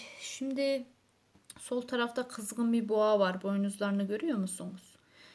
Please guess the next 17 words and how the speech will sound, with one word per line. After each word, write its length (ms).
Düşmana 520
karşı 360
okuduğum 460
bir 120
dua 360
da 60
olabilir. 500
Yani 380
zararını 580
görmeyeyim, 680
işte 240
bana 260
karşı 360
şöyle 240
şöyle 300
olmasın 640
diye. 220